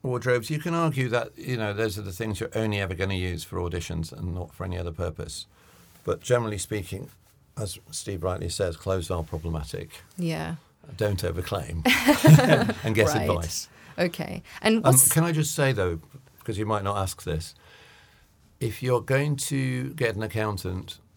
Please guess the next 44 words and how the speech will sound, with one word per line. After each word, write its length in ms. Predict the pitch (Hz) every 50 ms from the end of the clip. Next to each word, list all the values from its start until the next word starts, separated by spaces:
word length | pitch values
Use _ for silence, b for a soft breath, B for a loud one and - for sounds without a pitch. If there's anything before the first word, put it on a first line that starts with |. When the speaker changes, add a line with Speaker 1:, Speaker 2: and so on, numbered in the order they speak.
| b b b b b b b b b -
Speaker 1:
we 120 | 107 107
have 120 | 110 117 104
a 40 | 104
list 500 | 104 98 87 82 82 - - - - - - - - -
for 120 | - 90
members. 500 | 92 92 90 90 85 87 90 87 - - - _
It 140 | 104 95 - 113
really, 380 | 101 107 113 110 104 107 104 -
there 160 | 104 107 110
are 20 | 123
all 160 | - 143 131
sorts 460 | 131 - - - - 139 139 - -
of 100 | 135 113
reasons 400 | 120 123 120 113 - 110 98 85 -
now 180 | 92 87 87
why 120 | 87 90 87
it's 100 | 85 82
really 220 | 101 104 101 98
important 380 | 98 87 - 92 92 92 87 87
that 80 | 90
it's 100 | 87 - -
an 60 | 95
accountant 380 | 85 - 95 90 85 - - 92
who 80 | 95 92
knows 300 | 92 92 92 95 80 -
how 100 | 92 87
the 80 | 90
entertainment 540 | 87 82 80 - - 85 85 82 85 78 -
sector 360 | - - - - - 90 85
operates. 420 | 82 80 - - 80 80 80 - -
Speaker 2:
That 80 | 170 -
was 140 | 170 -
literally 220 | 190 - - - 175
gonna 100 | 175 170 165
be 60 | 165
my 100 | 165 156
next 240 | 165 131 175 - -
question, 300 | - 160 147 - 120 117
Speaker 1:
Ah. 80 | 110 -
Speaker 2:
is 200 | 170 165 165 -
what's 280 | 190 196 208 - - -
the 100 | 226 220
value 400 | 208 214 196 196 196 185 180 170
of, 180 | 175 175 -